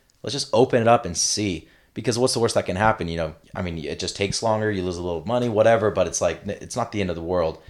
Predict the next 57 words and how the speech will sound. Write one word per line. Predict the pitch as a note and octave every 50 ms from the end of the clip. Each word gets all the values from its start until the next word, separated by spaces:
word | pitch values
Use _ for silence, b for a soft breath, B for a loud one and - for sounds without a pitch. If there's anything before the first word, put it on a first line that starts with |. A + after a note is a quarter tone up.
| b b b b b
So | b - B2+ -
after | G#2+ A#2+ B2+ - C#3 B2
that | A#2 B2 B2 C#3 C#3
was, | C3+ -
like, | A#2+ A2+ - -
the | - A2+
first | - - C3 C#3 C#3 C3+
step. | - - C3 B2 B2 B2 B2 A#2+
And | G#2+ G#2
then | G#2 G2+ G2+
it | F#2+ D#2
was | F2+ F2
like, | F2 E2
"Okay, | E2 - A#2+ A#2
well, | G#2 F#2+ G2
now | G2 G2+ G2+
let's | G2+ G2
buy | - - F#2 F2+
this | D2 - - -
machine." | D#2 - - C#3 C3+ C3 B2+ A#2+ A#2 G#2+ B B B B B
And | - A#2
it | A#2+
was, | A#2 G#2
like, | A#2+ G#2+ F#2 -
baby | - E3+ G3 G#3 F#3 C#3+
steps. | - - C3+ A#2 A#2 A#2 - - - - -
And | - A#2+ B2+
I |
had | C#3 D#3 D#3+ C#3 A#2+
no | A#2+ B2 B2+ B2+ B2
idea | A#2+ A#2 G#2 A2+ A2 G#2
what | G2 G2 -
the | F#2
plan | E2 - - G2+ G2+ F#2+ F2+
was | E2+ E2+
gonna | D#2+ F#2 E2+ D#2+
be. | D#2 C#3+ D3 C3+ A2+ G2+ F#2
It | C#2+
was | G#2 G#2+ G2
just | F#2+ G#2 G2 -
like, | G2+ F2 - - b b b b b b
"Let's | - A2 G#2 - -
keep | - - D3+ D3+ D3 -
taking | - C#3+ C3 C3 C3 G#2+ - -
action | - A2 A2 A2+ - - D3 C3+
till | - G#2+ F#2+
something | - - G#2+ G#2 G2 - G2+ F2+ E2+ E2
works." | D2+ E2 D2+ - - - - - - - _ - - -
So | - A#2
that, | A#2+ C3+ C3
that | C3 B2 B2+ C3+ -
would | - G2
be | A2 G#2+ G#2
my | F#2+ F#2 F2+ F2+ F#2
advice, | F2 D#2 E2 E2 E2 D#2+ -
is | E2+ D#2
just, | F2 E2+ - -